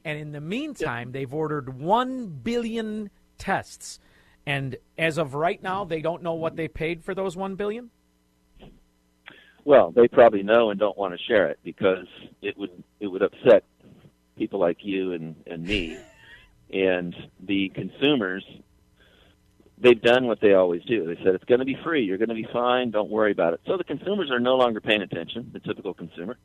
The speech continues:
Speaker 2: And then they're gonna be victimized, and we'll have yet another year where their increase in payroll deduction to cover their increase in health care premium at their job exceeds their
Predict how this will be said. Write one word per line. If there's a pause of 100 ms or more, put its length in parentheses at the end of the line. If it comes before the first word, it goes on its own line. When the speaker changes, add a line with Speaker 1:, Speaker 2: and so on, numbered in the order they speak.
(640)
Speaker 2:
And
then
they're
gonna
be (220)
victimized, (540)
and (200)
we'll
have
yet
another
year (460)
where
their
increase
in
payroll
deduction
to
cover
their
increase
in
health
care
premium
at
their
job
exceeds
their